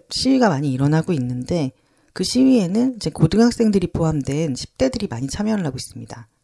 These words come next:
이런 학생 주도 시위가 확산되는 데에도 그 온라인 툴을 활용하는 정보 공유가 굉장히 주요했다라고 평가를 하고 있고요. 그래서 이코노미스트는 이런 경향에 대해서 이렇게 평가를 합니다.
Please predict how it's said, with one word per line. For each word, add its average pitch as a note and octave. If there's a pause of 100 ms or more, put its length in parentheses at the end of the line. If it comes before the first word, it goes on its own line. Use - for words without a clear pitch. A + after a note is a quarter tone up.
(960)
이런 F#3+
학생 C#4
주도 A#3+
시위가 F#3+
확산되는 F#3+
데에도 C#3+ (140)
그 D3+
온라인 E3+
툴을 E3+
활용하는 C3+ (340)
정보 E3
공유가 C3
굉장히 D3
주요했다라고 C3+
평가를 F3+
하고 F3+
있고요. D3+ (1200)
그래서 -
이코노미스트는 G#3
이런 D#3+
경향에 C#3+
대해서 C3+
이렇게 -
평가를 C3
합니다. A#2+